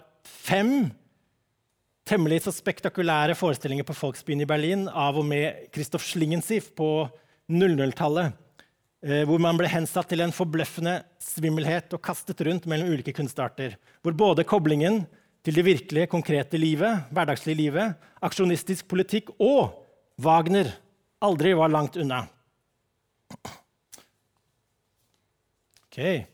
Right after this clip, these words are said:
Tilbake i atten femtito har den revolusjonære Wagner avsluttet sin, sine tre politiske og estetiske tekster, som vi har lært. Håper alle noterte det. Han skulle snart gå i gang med librettoene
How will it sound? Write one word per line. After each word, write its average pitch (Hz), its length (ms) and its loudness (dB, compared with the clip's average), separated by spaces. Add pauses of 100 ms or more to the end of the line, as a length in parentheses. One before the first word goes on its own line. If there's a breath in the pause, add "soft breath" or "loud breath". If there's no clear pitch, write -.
(1160 soft breath)
Tilbake 196 560 4
i 196 100 6
atten 202 440 0 (420)
femtito 190 560 -2 (640)
har 160 160 6
den 165 120 6
revolusjonære 165 460 4
Wagner 165 360 4
avsluttet 165 500 0
sin, 170 240 -2 (320)
sine 165 240 0
tre 170 280 0
politiske 160 380 -2
og 160 60 2
estetiske - 360 -6
tekster, 214 440 -2 (180)
som 131 160 -10
vi 139 100 -4
har 139 280 -2
lært. 220 320 -2 (920)
Håper 143 160 -4
alle 139 160 -2
noterte 135 480 -6
det. 208 160 -2 (320)
Han 196 240 0
skulle 196 260 2
snart 190 400 0
gå 175 160 2
i 180 80 0
gang 170 240 2
med 180 140 2
librettoene 165 640 -2